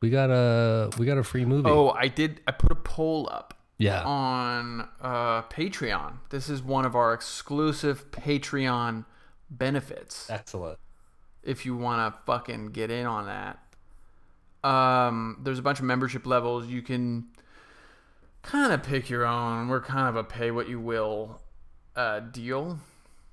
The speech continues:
Speaker 2: Um, but the Cycle twelve in-betweener. So here are the four options that we're working towards. One is, uh, Find Me Guilty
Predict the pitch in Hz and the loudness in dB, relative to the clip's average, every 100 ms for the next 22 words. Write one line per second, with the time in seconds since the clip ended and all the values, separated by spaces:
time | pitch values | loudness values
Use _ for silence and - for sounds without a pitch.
0 | - - - - - 123 120 120 117 113 | -20 -20 -20 -14 -6 -4 -2 0 -2 -2
1 | 117 123 - 143 131 - 151 156 170 156 | 0 0 0 -8 -8 -2 0 0 -2 -6
2 | - 147 139 143 135 123 - 123 110 - | -2 0 0 -2 -6 -6 -8 -6 -6 -6
3 | 117 123 139 131 127 117 - - 127 123 | -8 -4 -2 0 0 -4 -10 -8 -2 2
4 | 120 117 - 113 113 - 127 120 120 123 | 2 2 -2 -6 -6 -8 -10 -8 -10 -12
5 | - - 110 - 110 123 120 92 - 78 | -14 -6 -6 -4 -8 -8 -8 -8 -10 -14
6 | - - - 139 53 - - - - - | -14 -14 -12 -8 -6 -8 -16 -20 -20 -20
7 | - - - - - - - - - _ | -20 -20 -20 -20 -20 -20 -20 -20 -20 _
8 | - - - - - _ - - _ - | -20 -20 -20 -20 -20 _ -20 -20 _ -20
9 | _ - - _ _ _ _ _ _ - | _ -20 -20 _ _ _ _ _ _ -20
10 | - - - - - _ - - - _ | -20 -20 -20 -20 -20 _ -20 -20 -20 _
11 | _ - - - 127 131 160 175 165 147 | _ -20 -20 -12 -2 2 2 2 0 0
12 | 135 123 117 104 - 131 135 147 139 120 | 2 4 4 2 2 4 6 4 2 0
13 | 127 123 151 160 | -2 -2 -4 -6